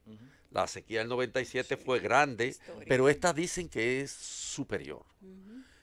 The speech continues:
Speaker 2: Y además
Speaker 3: Pero Andrés, se sabe con meses de anticipación, aquí sabemos cuál va a ser el fenómeno que nos va a
Speaker 2: Exacto,
Speaker 3: tocar por ahí.
Speaker 2: exacto.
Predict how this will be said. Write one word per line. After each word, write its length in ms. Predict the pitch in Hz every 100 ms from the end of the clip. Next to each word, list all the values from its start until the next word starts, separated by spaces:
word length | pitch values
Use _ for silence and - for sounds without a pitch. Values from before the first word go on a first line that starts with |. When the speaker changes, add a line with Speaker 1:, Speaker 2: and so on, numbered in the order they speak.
| _ _ _ -
Speaker 2:
Y 180 | 131 143
además 480 | 151 135 113 - -
Speaker 3:
Pero 160 | 233
Andrés, 320 | 247 247 247
se 100 | 254
sabe 560 | 233 254 254 262 247 202 _
con 200 | 208 190
meses 380 | 202 214 220
de 80 | -
anticipación, 720 | 185 - 190 185 180 - 202
aquí 180 | 196 226
sabemos 480 | - 214 196 202 185
cuál 180 | 196 190
va 60 |
a 40 | 196
ser 140 | 190
el 100 | 190
fenómeno 440 | 202 180 180 180
que 60 | 175
nos 100 | 175
va 40 |
a 20 | 175
Speaker 2:
Exacto, 200 | 175 175
Speaker 3:
tocar 200 | 180 -
por 160 | 170
ahí. 120 | 170 170
Speaker 2:
exacto. 480 | 101 117 120 _